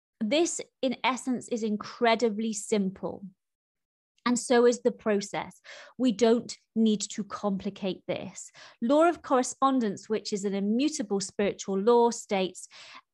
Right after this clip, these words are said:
uh, kind of as within, s-, so without. So if you want to change the external, if you want to manifest in the physical, you have to first change the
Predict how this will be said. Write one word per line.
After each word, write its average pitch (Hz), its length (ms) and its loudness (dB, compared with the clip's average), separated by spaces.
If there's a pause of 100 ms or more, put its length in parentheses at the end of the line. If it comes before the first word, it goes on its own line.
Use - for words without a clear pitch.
(120)
uh, 277 60 2
kind 277 260 0
of - 60 0
as 254 220 2
within, 202 600 0
s-, - 260 -12
so 208 280 2
without. 190 580 -2 (400)
So - 140 0
if 240 100 -2
you 240 120 0
want 269 200 4
to - 80 -8
change 214 360 -2
the 208 100 0
external, 254 580 2
if 220 140 -4
you 208 60 -6
want 190 160 -6
to - 80 -4
manifest 233 560 0
in 190 60 -4
the 196 60 -2
physical, 226 400 -4
you 214 120 0
have 202 180 -4
to - 120 -10
first 208 340 0
change 190 320 -4
the - 140 -12